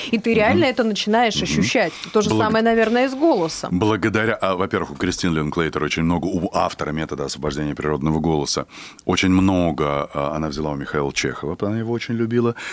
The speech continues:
Speaker 2: Я выпускник Берлинской международной академии Михаила Чехова. Я ее закончил уже в сознательном возрасте. И актерские, так сказать, актерские курсы, педагогические модули. Ну вот, абсолютно правы.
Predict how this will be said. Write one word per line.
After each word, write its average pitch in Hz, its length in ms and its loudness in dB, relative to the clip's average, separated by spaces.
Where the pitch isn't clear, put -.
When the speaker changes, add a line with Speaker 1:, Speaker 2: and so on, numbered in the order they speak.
Speaker 2:
Я 101 460 0
выпускник 87 500 -2
Берлинской 71 460 -4
международной 69 420 -6
академии 69 360 -6
Михаила 67 400 -6
Чехова. 71 340 -8
Я 85 140 0
ее 95 100 -2
закончил 113 480 -4
уже 104 120 0
в - 40 -8
сознательном 104 540 -4
возрасте. 98 500 -2
И 80 120 0
актерские, 107 1080 -2
так 98 160 -10
сказать, - 240 -8
актерские 113 420 -4
курсы, - 360 -4
педагогические 73 720 -2
модули. 90 380 2
Ну 87 120 2
вот, 76 120 -4
абсолютно 147 380 -2
правы. 156 300 0